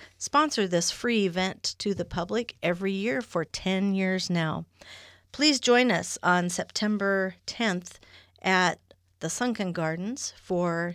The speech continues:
Noyes Art Gallery, tenth Annual Art in the Garden. Come from ten A M to six P M and see the beautiful gardens, and then also see over fifty artists displaying and selling their work.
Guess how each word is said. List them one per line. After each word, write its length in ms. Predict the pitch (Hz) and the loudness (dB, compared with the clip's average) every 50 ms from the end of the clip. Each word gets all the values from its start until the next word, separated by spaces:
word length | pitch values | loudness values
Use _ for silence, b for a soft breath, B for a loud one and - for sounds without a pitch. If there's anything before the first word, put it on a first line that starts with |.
| - - | -8 -8
Noyes 440 | 185 185 185 196 202 220 247 - - - | -6 -4 -2 -2 -2 -2 -4 -6 -6 -2
Art 240 | 175 202 - - - | -2 -2 -2 -2 -2
Gallery, 480 | 185 170 165 165 170 165 180 214 240 | 0 0 0 0 -2 -4 -4 -4 -6
tenth 320 | - - - 277 311 294 - | -6 -4 -4 -4 -2 0 0
Annual 420 | 190 196 202 202 202 196 - - | 0 0 0 -2 -2 -4 -6 -6
Art 180 | - 180 180 - | -8 -8 -8 -6
in 80 | 185 185 | -8 -8
the 80 | 190 180 | -8 -8
Garden. 560 | 180 - 175 170 175 175 175 160 147 156 - _ - - | -6 -4 -4 -2 -2 -2 -4 -4 -6 -8 -10 _ -16 -4
Come 460 | - 214 208 202 214 208 208 208 202 | 2 4 4 6 4 2 2 0 -2
from 260 | - - - 180 175 | -4 -6 -10 -10 -8
ten 340 | 175 - - 311 339 330 294 | -8 -6 -4 -2 0 0 0
A 160 | 233 196 185 | 0 0 0
M 300 | 175 175 165 170 185 185 - | 0 0 0 -2 -4 -6 -10
to 120 | - - 170 | -10 -8 -8
six 360 | - - 254 254 - - - _ | -2 -4 -4 -4 -4 -10 -10 _
P 240 | - 196 180 170 165 | -4 -4 -2 0 -2
M 300 | 160 156 165 202 254 - _ B B B B B B B B B B | -2 -2 -2 -4 -6 -8 _ B B B B B B B B B B
and 360 | - 180 185 185 180 180 175 175 | -2 0 2 2 2 2 2 0
see 260 | - - - 202 190 | 0 0 2 0 0
the 140 | 175 175 165 | 0 0 -2
beautiful 460 | 170 180 175 175 175 170 - - 165 | -2 -2 -2 -2 -2 -2 -4 -6 -6
gardens, 680 | 160 - 165 156 160 165 175 202 247 302 - - - _ _ _ _ - | -4 -2 0 0 0 0 0 -2 -4 -4 -6 -10 -14 _ _ _ _ -6
and 280 | - 170 175 175 175 | -2 -2 0 2 2
then 200 | 180 185 180 180 175 | 2 2 0 0 -2
also 680 | - - 285 403 392 - - 196 175 170 180 220 254 B B B B B B | -2 -2 -2 -2 -2 -2 -2 0 2 2 2 2 0 B B B B B B
see 480 | B - - 190 196 185 180 185 190 180 - _ _ - | B -10 -4 0 0 2 2 2 2 0 -2 _ _ -4
over 240 | 175 175 170 175 165 | -4 -4 -2 -6 -10
fifty 460 | - - 208 208 - - - 190 - | -8 -8 -8 -8 -8 -8 -10 -8 -4
artists 580 | - 175 175 185 180 - - - - - - - | -2 -2 -2 -2 -4 -6 -8 -10 -10 -12 -12 -8
displaying 680 | - 180 175 - - 175 175 170 170 180 185 185 180 175 _ _ _ - | -8 -8 -8 -6 -6 -6 -4 -4 -4 -4 -6 -8 -10 -12 _ _ _ -12
and 200 | 156 156 160 - | -10 -10 -8 -8
selling 380 | - - 165 165 175 170 175 | -4 -4 -4 -2 -2 -2 -2
their 160 | 170 165 165 | -4 -4 -6
work. 460 | 160 165 170 180 160 127 - - - | -6 -4 -2 -2 -4 -4 -6 -14 -20